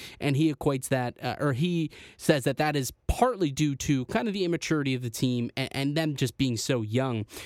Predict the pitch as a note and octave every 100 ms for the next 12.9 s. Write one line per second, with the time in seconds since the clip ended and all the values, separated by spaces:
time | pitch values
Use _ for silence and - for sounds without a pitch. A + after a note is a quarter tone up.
0 | - - E3 D#3+ G3 - E3 A3+ G3+ A3+
1 | G3+ D3 C#3+ C3+ A2+ C#3 A#2+ - C3 A#2+
2 | - F#3+ A#3+ A#3+ G3 D#3+ C#3+ C3 C#3 B2+
3 | - D#3 B2+ A#2 - A3 C4 A#3 B3+ A3
4 | C#3 - F3+ E3+ D3+ D#3+ - E3+ E3 E3
5 | D3 A#2 - - D3 C#3 D3 D3 - B2
6 | D3 F3 D3 B2+ - - - F3+ C#3+ G3
7 | B3 F#3 D#3+ D#3+ - C3+ - B2 A#2 C3+
8 | B2 A#2 A2+ B2+ - E3 F3+ F#3+ - -
9 | - D3 - D#3 D#3 D#3 C3 C3+ C#3 D3+
10 | D#3 - G3+ A#3 G3+ - F3 F#3+ G#3 G3+
11 | - - C3+ D#3+ D#3+ - D3 - B2+ A2
12 | - - _ - B2 D3+ E3+ F3 F3